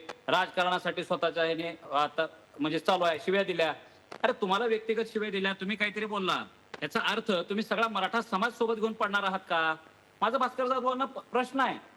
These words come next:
या भास्कर जाधवांनी मराठा म्हणून आतापर्यंत अनेक पदं मिळवलेले आहेत. ते लोक, त्यांचे किती त्यांनी राजकारण आतापर्यंत करत आलेले आहात, आहेत. ह्या भास्कर जाधव साहेबांना मराठवाड्यातला, महाराष्ट्रातला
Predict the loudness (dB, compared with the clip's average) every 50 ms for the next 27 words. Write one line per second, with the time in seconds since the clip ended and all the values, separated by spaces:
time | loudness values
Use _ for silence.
0 | -20 -20 -20 -12 -4 0 2 2 2 2 0 0 0 0 0 2 2 0 2 2
1 | 0 0 -2 -2 -2 -2 0 0 2 2 2 2 2 0 2 2 0 0 0 0
2 | 0 0 0 0 0 0 0 0 0 0 0 -2 0 0 0 2 2 0 0 0
3 | 0 0 0 0 -2 -4 -4 -8 -14 -20 -20 -20 -20 -20 -8 -2 0 0 0 0
4 | 0 0 0 -2 -2 -4 -4 -4 -4 -2 -2 -4 -4 -4 -6 -16 -12 -8 -8 -4
5 | -2 -2 -2 0 0 0 0 0 0 0 0 -2 0 0 2 2 2 0 -2 -2
6 | -2 -2 -2 -2 -2 -2 0 0 0 -2 -2 0 0 0 0 0 0 0 2 2
7 | 2 0 -2 -4 -4 -2 0 0 0 0 -2 -4 -10 -18 -20 -20 -20 -20 -20 -20
8 | -6 0 2 2 2 2 0 0 0 -2 -2 0 0 0 0 0 -2 0 0 0
9 | 0 0 0 0 2 0 0 0 -2 -4 -10 -20 -20 -20 -20 -20 -12 -4 0 2
10 | 2 2 2 2 0 0 0 0 -2 -2 0 2 2 2 2 0 -4 -10 -18 -14
11 | -6 -2 0 2 2 2 2 2 0 -2 -2 -2 -2 0 0 0 2 2 0